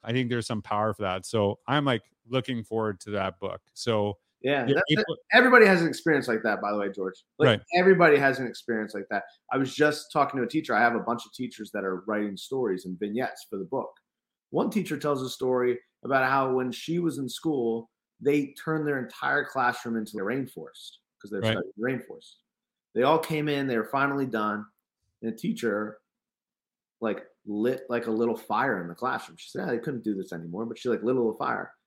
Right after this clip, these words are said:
Speaker 2: and she went to hold it over and burn, like, part of the, and the kids were freaking out. We, but, like, and then boom, teachable.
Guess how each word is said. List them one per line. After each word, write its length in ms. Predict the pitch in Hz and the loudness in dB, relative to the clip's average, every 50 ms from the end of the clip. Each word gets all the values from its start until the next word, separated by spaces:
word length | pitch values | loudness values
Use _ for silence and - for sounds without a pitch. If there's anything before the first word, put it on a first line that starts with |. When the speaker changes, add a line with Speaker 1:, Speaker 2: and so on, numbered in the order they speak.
| _ _ - | _ _ -10
Speaker 2:
and 100 | - - | -8 -6
she 160 | - - 135 | -2 -2 0
went 300 | 113 131 131 131 - - | 2 2 0 0 -2 -6
to 120 | - 131 - | -6 -6 -4
hold 220 | - 135 127 117 120 | -2 0 2 4 6
it 40 | 123 | 6
over 240 | 147 156 131 120 110 107 | 6 6 6 4 2 0
and 100 | 101 98 | 0 2
burn, 420 | - 120 127 123 117 117 113 101 - _ _ - | 4 4 4 4 4 2 0 -4 -6 _ _ -4
like, 240 | 113 104 - - | -4 -4 -4 -6
part 260 | - - - 131 127 120 | -4 2 4 4 4 4
of 60 | 117 | 2
the, 120 | 120 - - | 0 -2 -4
and 120 | 139 131 | -4 -2
the 160 | 135 123 104 - - _ _ _ - | -2 -4 -4 -6 -12 _ _ _ 6
kids 240 | - 190 185 180 - | 10 10 10 10 10
were 140 | 170 160 - - - - - | 2 -2 -4 -6 -14 -8 0
freaking 440 | 226 226 226 220 214 - 214 220 240 | 4 6 6 6 6 6 6 6 6
out. 260 | 247 233 208 170 - - - - - - | 6 6 4 4 2 -2 -8 -12 -6 0
We, 180 | 214 254 269 | 2 2 2
but, 240 | - - 254 - - | 2 0 -4 -4 -2
like, 140 | 254 247 240 196 | -2 -2 -2 0
and 100 | 170 175 | 2 4
then 140 | 190 196 190 117 | 4 4 4 4
boom, 420 | 123 170 165 147 123 104 92 - _ _ | 4 4 4 4 4 2 -2 -8 _ _
teachable. 400 | - 151 135 - - 110 113 110 | -6 -6 -6 -4 -4 -4 -4 -4